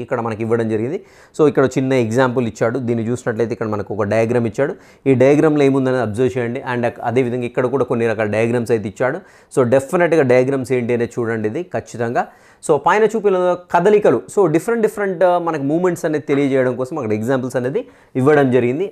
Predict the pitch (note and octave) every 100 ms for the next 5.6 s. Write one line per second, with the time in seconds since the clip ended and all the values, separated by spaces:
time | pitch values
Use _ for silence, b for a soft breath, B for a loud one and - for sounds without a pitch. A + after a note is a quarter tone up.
0 | - C#3 C3+ C#3 C3+ C#3+ C#3 F3 F3 C#3
1 | C3 C#3 A2 B2 C3+ C3 B2+ A#2+ C3 B2
2 | A#2+ B2+ C3 B2+ A2+ A#2 A2+ G#2+ B2+ -
3 | B B B D3+ E3+ G#3+ - G3+ A3+ A3+
4 | G#3 G#3 G3+ G3+ F#3 F3+ D3 D3+ D#3 C#3+
5 | C3 A#2+ A2 F#2 F2+